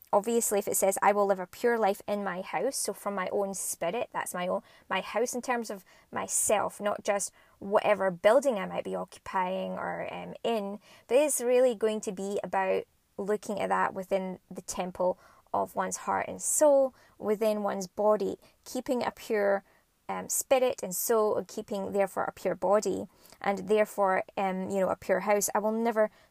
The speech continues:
tolerate evil." So that means we're not allowing evil to come into ourselves, into our own minds, our spirits,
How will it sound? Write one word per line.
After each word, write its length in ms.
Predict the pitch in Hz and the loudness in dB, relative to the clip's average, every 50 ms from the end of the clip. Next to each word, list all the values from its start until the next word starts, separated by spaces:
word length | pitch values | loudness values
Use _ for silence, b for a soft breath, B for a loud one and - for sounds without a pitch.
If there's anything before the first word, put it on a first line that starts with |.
| b _ | b _
tolerate 400 | - - 214 - - 185 185 - | 0 2 2 4 4 0 2 2
evil." 340 | - 277 262 254 208 185 190 | 2 2 2 2 0 0 0
So 160 | - - 240 | -2 -2 -2
that 140 | 254 262 240 | -2 0 0
means 240 | 233 233 240 240 - b b b b b b - | 0 -2 -2 -4 -6 b b b b b b -6
we're 220 | 208 226 247 240 | 0 2 2 2
not 260 | 233 240 247 - - - | 4 2 2 2 2 2
allowing 680 | - 226 226 220 220 226 247 254 247 214 190 190 202 - _ | 2 2 2 4 4 4 4 4 4 2 -2 -4 -8 -8 _
evil 320 | 226 233 208 208 196 196 | -6 -4 -2 -2 -2 -2
to 120 | 185 - - | -2 -6 -14
come 220 | - - 247 262 | -8 -6 -6 -4
into 560 | - - 254 262 254 240 - - 226 214 208 | -4 -4 -4 -4 -4 -6 -6 -4 -2 0 0
ourselves, 800 | - - - 190 185 - - - - 220 196 185 180 185 185 - - - | 0 0 -2 -2 -4 -4 -2 -2 2 4 4 4 4 0 -4 -8 -6 -4
into 200 | 226 233 - - | -4 -2 -2 0
our 200 | 202 202 196 - | 0 0 0 0
own 340 | - 202 208 208 202 196 | 0 0 0 -2 -4 -4
minds, 320 | 190 185 - 190 190 190 208 | -4 -4 -4 -4 -6 -6 -6
our 140 | 170 180 180 | -6 -6 -6
spirits, 560 | - - - - 208 196 190 - - - | -6 -6 -4 -2 -2 -2 -2 -2 -4 -6